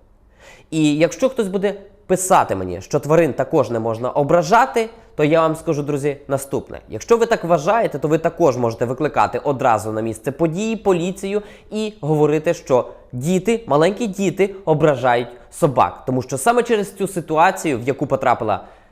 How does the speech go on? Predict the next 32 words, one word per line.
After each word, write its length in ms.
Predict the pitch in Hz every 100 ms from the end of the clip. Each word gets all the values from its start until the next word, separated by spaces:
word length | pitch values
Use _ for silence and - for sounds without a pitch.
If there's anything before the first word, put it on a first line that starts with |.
| _ _ _
громадянка 540 | 131 151 135 117 113
України, 600 | 135 135 151 156 220 220 220
ви 120 | 139 143
це 200 | - 131
чітко 400 | - 143 - 117
побачите 500 | 110 113 107 104 -
по 120 | 120
її 260 | 107 110 -
акценту, 760 | 143 - - 175 214 220 233 - - - _ _ -
що 220 | - 254
діти, 500 | 185 202 196 190 190 190 _ _ _ _ _ _ _
так, 240 | 143 123
за 120 | 117
яких 300 | 143 135 196
вона 260 | 180 202 208
відповідає, 840 | 165 - 156 160 160 185 110 87 92 - _ _
але 200 | - 147
діти 300 | 151 196 208
роблять 300 | 214 196 202
помилки, 520 | 202 208 208 208 254 175
і 260 | 110 156
вони 200 | 160 196
роблять 440 | 196 190 190 190 - - _ _ _
помилки, 520 | 185 185 180 214 208 - _
про 120 | 190
які 300 | 185 180 214
не 100 | 214
усвідомлюють. 880 | 214 208 208 190 262 226 123 90 85 _ _ _
Не 120 | 143
те, 200 | 160 247
що 240 | 240 - 151
дорослі, 680 | 135 190 208 139 - 92